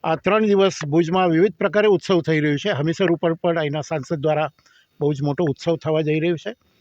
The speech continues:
સંગીત સંધ્યા પણ થશે અને દીપોત્સવ પણ થશે. આ, એ રીતે અમારું પણ આ એક નાનકડું યોગદાન છે. આ રંગોળી જોવા માટે સૌ કચ્છવાસીઓને હું હાર્દિક નિમંત્રણ પાઠવું છું.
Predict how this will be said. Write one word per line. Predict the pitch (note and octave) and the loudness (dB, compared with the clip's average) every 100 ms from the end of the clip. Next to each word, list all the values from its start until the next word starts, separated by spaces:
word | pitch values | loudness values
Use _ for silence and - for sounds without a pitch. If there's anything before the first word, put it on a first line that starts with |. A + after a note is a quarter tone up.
| _ _ _ _ | _ _ _ _
સંગીત | - E3 F3+ | -4 0 0
સંધ્યા | - F#3 F#3 F#3 | 2 2 2 2
પણ | G3+ | 0
થશે | F#3 G3 A3+ | 0 0 2
અને | A3 G#3 F#3+ | 2 0 0
દીપોત્સવ | F#3 B3 - F#3+ | 2 0 2 0
પણ | E3+ D3 | 2 -2
થશે. | C3+ - G#2+ _ _ _ _ _ _ - | -4 -6 -14 _ _ _ _ _ _ -8
આ, | D#3 E3 E3+ - G#3 | -4 -2 -2 -4 0
એ | A3+ | 0
રીતે | G3+ G#3 | 2 2
અમારું | F#3+ E3+ F#3 | 2 2 0
પણ | F3+ E3+ | 0 0
આ | E3 | 0
એક | E3 D#3+ - C3+ | 0 -4 -10 -6
નાનકડું | D#3 D3+ D3+ D#3 | -4 -4 -2 0
યોગદાન | C#3 C3+ E3+ D3+ | 0 0 -2 0
છે. | F#3 D3+ - _ _ _ _ - | 0 -2 -4 _ _ _ _ -6
આ | D3+ | -2
રંગોળી | D#3 F3+ F#3 | 2 2 4
જોવા | F3+ F3 | 2 2
માટે | E3+ E3 F3 D#3+ | 2 0 0 -2
સૌ | - A3+ G#3 D#3 | 2 4 4 2
કચ્છવાસીઓને | - F3 - D#3+ - E3+ D#3+ D#3+ D3+ - _ _ _ - | -4 -4 -2 -2 2 2 2 0 -4 -10 _ _ _ -6
હું | D3 | -4
હાર્દિક | A#2+ D3 D3 E3+ | -2 -2 0 -2
નિમંત્રણ | D3+ E3 F3+ G3+ F3+ | 0 0 0 0 0
પાઠવું | F3 D3 F#3+ | -2 0 -2
છું. | - | -2